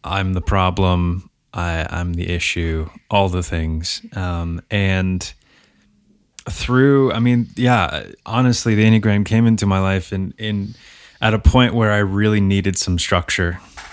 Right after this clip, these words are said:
of how to move about in reality. And admittedly, uh, I probably clinged on to it a, a little too tightly. But,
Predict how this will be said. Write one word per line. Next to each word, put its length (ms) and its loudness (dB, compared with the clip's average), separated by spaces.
of 520 0
how 680 0
to 200 -2
move 440 0
about 520 -2
in 80 -6
reality. 680 -6
And 680 0
admittedly, 920 2
uh, 580 0
I 40 -4
probably 400 -4
clinged 500 -2
on 240 0
to 200 0
it 260 -2
a, 180 -6
a 20 -6
little 320 -4
too 180 -2
tightly. 640 -4
But, 260 2